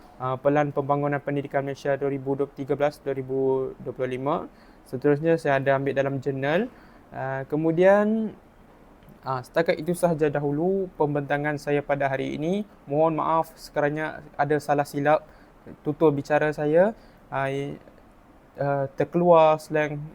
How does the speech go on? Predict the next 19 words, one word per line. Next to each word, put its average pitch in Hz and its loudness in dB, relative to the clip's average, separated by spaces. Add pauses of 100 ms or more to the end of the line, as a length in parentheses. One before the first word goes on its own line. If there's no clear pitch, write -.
(320)
terkeluar 156 2
apa-apa 151 -2
bahasa 147 -4
yang 143 -2
kesat 160 2 (320)
dan 143 -2
tidak 147 -2
membuat, 147 -2 (240)
mem-, 151 -6
tidak 156 2
memberikan 151 -4
kefahaman 147 -2
kepada 139 -2 (260)
para 143 2
pendengar. 139 -2
Saya 143 -4
mohon 147 -2
seribu 143 -2
kemaafan. 143 0